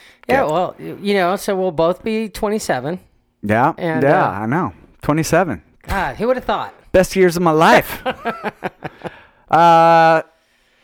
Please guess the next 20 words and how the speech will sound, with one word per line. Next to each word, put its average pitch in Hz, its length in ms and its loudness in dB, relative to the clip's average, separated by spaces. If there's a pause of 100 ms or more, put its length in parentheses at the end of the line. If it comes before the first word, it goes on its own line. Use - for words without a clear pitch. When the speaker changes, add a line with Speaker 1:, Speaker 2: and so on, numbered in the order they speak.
(120)
Speaker 1:
So, 311 220 2
Chris, 269 500 0 (1040)
let's 214 160 -4
just 254 280 -4
rip 175 380 -2
the 262 120 0
Band-Aid 185 440 0
off. 165 400 -4 (100)
Uh, 147 340 -6 (880)
past 311 240 -2
couple 277 200 -2
days, 202 300 -4
in 175 100 -4
all 160 140 -4
seriousness, 123 520 -8
have 110 80 -18
been 117 160 -16
kinda 123 200 -14
heavy. 101 320 -20 (500)
Speaker 2:
Yes. - 360 -4